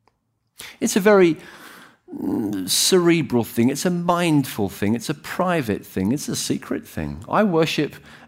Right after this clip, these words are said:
on my own. I worship when I'm walking. I worship at a sunset. I worship in the woods. I, I worship when I'm looking at a, a piece of art. I, I, that's where I engage with spiritual things.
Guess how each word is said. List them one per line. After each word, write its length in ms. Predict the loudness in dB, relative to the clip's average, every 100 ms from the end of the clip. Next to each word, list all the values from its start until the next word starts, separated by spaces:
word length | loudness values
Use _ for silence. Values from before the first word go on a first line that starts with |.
| 0
on 100 | 2
my 280 | 4 4 4
own. 260 | 4 4
I 120 | 2 2
worship 500 | 0 -2 -4 -8 0
when 120 | 2
I'm 200 | 4 4
walking. 640 | 2 0 -2 0 0 -4 -14 -20 -20 _ _ _ _ _ -4
I 80 | 2
worship 380 | 4 2 0 0
at 80 |
a 40 | -2
sunset. 580 | 0 2 2 0 -2 0
I 100 | 2
worship 380 | 2 0 -2
in 100 | 0
the 80 | 0
woods. 400 | 2 4 4 2
I, 100 | -2
I 160 | 0 -2
worship 440 | 2 2 2 -4
when 100 | -2
I'm 120 | 0 -2
looking 260 | -2 -2
at 80 | -2
a, 80 | -2 -4
a 140 | -6
piece 440 | -6 -10 -4 -2 0
of 120 | 0
art. 280 | 0 0 -2
I, 140 | -8 -8 -14
I, 100 | -6
that's 180 | -6 -2
where 100 | 2
I 140 | 2 2
engage 640 | 0 0 2 2 0 -4
with 100 | -8
spiritual 520 | -4 0 0 -2 -8
things. 520 | -2 0 0 -2 -10